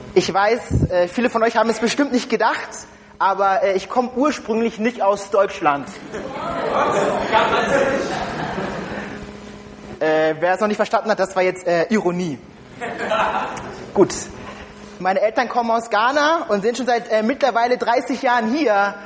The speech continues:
aber manchmal erzählen sie mir davon, wie sie die erste Zeit hier in Deutschland waren. Auf einmal gab es Straßenbahnen und weiße Menschen und es gab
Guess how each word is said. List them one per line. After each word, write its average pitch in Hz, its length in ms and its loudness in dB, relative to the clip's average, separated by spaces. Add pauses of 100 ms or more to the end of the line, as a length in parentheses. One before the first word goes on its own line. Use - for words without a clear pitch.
(280)
aber 220 540 2
manchmal 262 440 0
erzählen 285 440 2
sie 262 80 2
mir 226 100 4
davon, 226 460 2
wie 226 140 2
sie 240 140 0
die 226 100 -2
erste 247 340 2
Zeit - 260 0
hier 254 140 0
in 208 60 -4
Deutschland 208 440 0
waren. 143 380 0 (440)
Auf - 200 0
einmal 247 200 2
gab 247 180 0
es 254 100 0
Straßenbahnen 254 1160 0 (100)
und 202 240 -2
weiße 285 400 2
Menschen 269 880 2 (1700)
und 302 260 6 (100)
es 226 260 4
gab 269 460 6